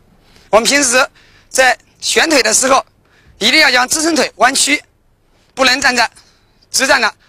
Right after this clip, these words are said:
这样旋动，这样不利于我们将来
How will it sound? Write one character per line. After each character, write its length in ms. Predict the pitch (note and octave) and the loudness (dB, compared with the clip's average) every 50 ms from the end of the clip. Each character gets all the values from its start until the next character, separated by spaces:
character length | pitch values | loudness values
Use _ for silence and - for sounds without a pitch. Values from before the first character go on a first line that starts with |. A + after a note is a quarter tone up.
| _ _ _ | _ _ _
这 140 | - A3+ | -6 -4
样 140 | A3 G#3+ G3+ | -2 -2 -2
旋 200 | F3+ - F3+ F#3 | -4 -6 -6 -6
动， 140 | A3 A3+ - _ _ _ _ _ _ _ _ _ _ _ _ _ _ _ _ _ _ _ _ _ _ _ _ _ _ _ _ _ _ _ _ _ _ _ _ _ _ | -8 -10 -12 _ _ _ _ _ _ _ _ _ _ _ _ _ _ _ _ _ _ _ _ _ _ _ _ _ _ _ _ _ _ _ _ _ _ _ _ _ _
这 140 | - B3 C#4 | -4 0 0
样 140 | C4+ B3 - | 0 0 0
不 120 | - B3 | -2 0
利 220 | D4+ E4 D4+ B3+ | 0 2 0 0
于 40 | G#3 | -2
我 100 | F#3 F3 | -2 -6
们 100 | F3+ G3 | -6 -4
将 140 | G3+ A#3 A#3 | -2 0 0
来 220 | A3+ G#3+ G#3+ - | 0 0 -2 -4